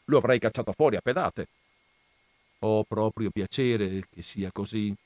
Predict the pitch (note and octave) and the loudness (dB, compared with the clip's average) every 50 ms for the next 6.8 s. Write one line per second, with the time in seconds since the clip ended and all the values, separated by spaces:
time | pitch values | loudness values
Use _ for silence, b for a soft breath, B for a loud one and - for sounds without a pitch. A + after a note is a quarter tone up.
0 | _ _ _ _ _ _ _ _ _ _ A#2 A#2+ A2+ - _ A#2 A2+ A2+ G#2+ G#2 | _ _ _ _ _ _ _ _ _ _ -6 -6 -6 -4 _ -4 -2 -2 -2 -4
1 | G2+ - A2+ F#2+ G#2 G2+ F2+ F#2+ G2 G2+ G2+ F#2+ G2+ G2 F#2+ - - G2 G2+ G2 | -4 -6 -8 -6 -6 -6 -4 -2 -2 -2 0 -2 -2 -4 -4 -6 -8 -6 -6 -6
2 | F#2+ - _ G#2+ G2 - _ _ _ _ _ _ _ _ - F#3 A#3 B3+ B3+ A#3 | -8 -8 _ -8 -8 -8 _ _ _ _ _ _ _ _ -6 -4 -2 -2 -2 -2
3 | - B3 A#3+ F#3+ F3 E3 D#3+ - D#3+ C#3+ A2 - - - E2 C#2+ C2+ D2 C#2+ D2+ | -4 -4 0 2 2 2 2 0 -2 -2 -2 -4 -4 -10 -12 -12 -12 -16 -16 -18
4 | D2 _ _ _ _ _ _ _ _ _ _ _ _ _ _ - D#2 D#2+ F#2+ A#2 | -20 _ _ _ _ _ _ _ _ _ _ _ _ _ _ -14 -6 -2 0 0
5 | D3+ F#3+ C3 - - _ _ _ _ _ _ _ _ _ _ G#2 G2 E2+ F#2 E2+ | 2 0 -2 -4 -8 _ _ _ _ _ _ _ _ _ _ -6 -4 -4 -4 -6
6 | E2 D2+ F#2 G2+ A2+ C#3 C3 G#2+ E2+ F2 A2 C3 A#2 F2 D2 | -6 -6 -6 -4 -2 0 0 0 0 -2 -2 -2 -2 -4 -6